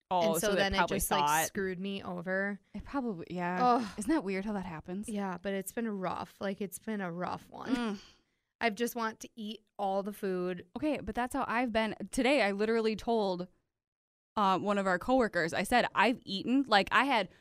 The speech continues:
Speaker 1: two eggs, a piece of toast, a banana, a granola bar, another granola
Speaker 2: <sighs>
Speaker 1: bar,
Speaker 2: Yeah.
Speaker 1: a clementine."
Speaker 2: I haven't eaten
Speaker 1: And I was
Speaker 2: anything yet today.
Speaker 1: still hungry.
Speaker 2: I'm starving.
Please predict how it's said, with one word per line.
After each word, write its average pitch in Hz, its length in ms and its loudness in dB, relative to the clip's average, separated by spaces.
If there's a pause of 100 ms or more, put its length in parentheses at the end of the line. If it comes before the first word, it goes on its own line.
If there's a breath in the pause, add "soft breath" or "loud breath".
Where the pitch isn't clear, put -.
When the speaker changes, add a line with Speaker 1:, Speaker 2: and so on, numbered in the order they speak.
(200 soft breath)
Speaker 1:
two 320 280 0
eggs, 220 340 4
a - 60 -4
piece 277 220 -2
of 302 80 -2
toast, 202 420 2
a 202 80 -4
banana, 202 540 0
a 196 80 -2
granola 202 400 2
bar, 185 320 4 (180 soft breath)
another 254 400 6
granola 185 420 0
Speaker 2:
<sighs> - 20 -6
Speaker 1:
bar, 175 420 2
Speaker 2:
Yeah. - 200 -16
Speaker 1:
a 208 60 0
clementine." 185 920 4 (420)
Speaker 2:
I 247 60 -8
haven't 320 180 -6
eaten 320 120 0
Speaker 1:
And 247 80 8
I 302 120 6
was 359 200 4
Speaker 2:
anything 190 160 0
yet 180 120 0
today. 180 280 -4
Speaker 1:
still 262 260 10
hungry. 202 560 -2 (180)
Speaker 2:
I'm 214 80 -6
starving. - 640 -12